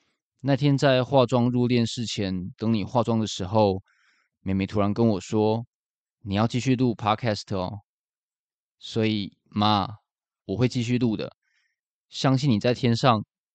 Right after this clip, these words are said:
一定也听得到。我每个礼拜都会更新，所以你一定要记得收听哦。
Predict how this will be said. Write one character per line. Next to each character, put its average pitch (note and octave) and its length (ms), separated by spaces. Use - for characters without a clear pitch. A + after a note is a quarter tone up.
一 - 140
定 B2+ 200
也 G2+ 100
听 A2+ 160
得 G#2 140
到。 - 340
我 C3 140
每 C#3 160
个 A#2+ 120
礼 G#2 120
拜 B2 280
都 A#2 120
会 B2 120
更 A2 240
新， G2+ 320
所 - 320
以 C#3 280
你 F2 180
一 G#2 80
定 C#3 140
要 C#3 180
记 C3 220
得 G#2 160
收 G#2+ 240
听 G#2+ 240
哦。 G2+ 220